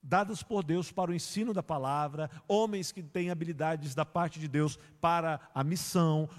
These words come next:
homens que têm da parte de Deus, é, vocação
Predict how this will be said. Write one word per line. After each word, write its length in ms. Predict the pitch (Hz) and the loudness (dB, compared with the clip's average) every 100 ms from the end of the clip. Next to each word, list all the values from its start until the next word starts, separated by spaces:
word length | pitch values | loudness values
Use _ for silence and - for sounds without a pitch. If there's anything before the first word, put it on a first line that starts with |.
| - | -6
homens 440 | 185 226 202 180 - | 0 2 0 -6 -6
que 100 | 170 | -6
têm 340 | 175 165 151 - - | -4 -2 -4 -8 -14
da 220 | 131 165 | -2 -2
parte 380 | - 175 156 151 | 2 2 2 -4
de 100 | 156 | -4
Deus, 480 | 135 156 151 - - - - | 0 0 0 -4 -12 -16 -2
é, 460 | 143 147 151 147 127 120 | 2 4 4 2 -4 -2
vocação 800 | 170 185 160 - 175 170 165 | 0 0 -4 -4 -2 -2 -2